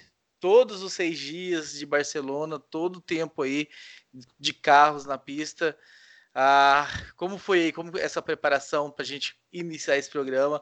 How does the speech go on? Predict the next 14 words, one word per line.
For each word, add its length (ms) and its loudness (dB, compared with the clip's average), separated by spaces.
E 80 -10
seja 300 -2
bem-vindo 640 -4
ao 140 4
Café 260 -6
com 60 -12
Velocidade, 760 -2
é, 280 4
décimo 500 2
terceiro 480 -6
ano 320 -2
e 140 -6
décima 500 0
fase. 540 -8